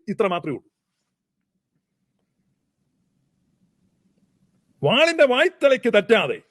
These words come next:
മണിയറയിലേക്ക് എന്നതുപോലെ ജയിലറകളിലേക്ക് നടന്നു കയറിയ വിശ്വാസ ധീരന്മാരുടെ പാരമ്പര്യം,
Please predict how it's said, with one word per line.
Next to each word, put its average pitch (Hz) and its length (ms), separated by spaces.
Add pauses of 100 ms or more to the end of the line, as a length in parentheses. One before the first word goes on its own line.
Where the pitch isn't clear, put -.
(1300)
മണിയറയിലേക്ക് 269 640
എന്നതുപോലെ 233 580 (280)
ജയിലറകളിലേക്ക് 226 960
നടന്നു 240 340
കയറിയ 233 380
വിശ്വാസ 262 420
ധീരന്മാരുടെ 254 720
പാരമ്പര്യം, 269 680